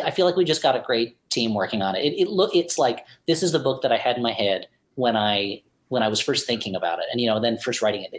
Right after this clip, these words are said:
And it's, um, I just, I'm so glad that Aftershock, uh, was on board and, and was, was excited about doing it, 'cause it's, it's, they've, they're,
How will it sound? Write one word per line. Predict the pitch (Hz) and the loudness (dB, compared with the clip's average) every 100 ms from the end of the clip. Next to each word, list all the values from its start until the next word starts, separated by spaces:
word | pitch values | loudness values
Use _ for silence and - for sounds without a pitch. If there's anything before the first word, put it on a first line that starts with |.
| - | -4
And | 123 | -2
it's, | 113 - - - _ _ - | 0 0 -2 -6 _ _ 0
um, | 117 113 110 107 107 - | 2 4 2 0 -4 -4
I | 143 | -2
just, | 120 - 135 | 0 0 0
I'm | 123 135 | -2 -4
so | - - 143 | -4 0 0
glad | 135 117 113 | 2 2 2
that | 110 | 0
Aftershock, | 120 - 117 107 95 - - | -2 -2 -2 0 -2 -6 -4
uh, | 113 98 95 | -2 0 0
was | 127 127 | 0 0
on | 120 110 | 0 0
board | 101 101 | 0 0
and, | 101 95 98 | 0 -4 -2
and | 131 117 | 0 2
was, | 110 - - | 0 0 0
was | 131 117 107 - - _ _ - | 2 2 2 -2 -6 _ _ -6
excited | - 123 107 | 0 0 2
about | 107 104 | 0 0
doing | 104 104 | -2 0
it, | 92 - - | -2 -4 -6
'cause | 120 107 | -4 -2
it's, | 104 - - - | -2 0 -2 -2
it's, | 139 165 | -2 0
they've, | 147 147 147 | 2 0 0
they're, | 147 127 120 120 | 2 4 4 2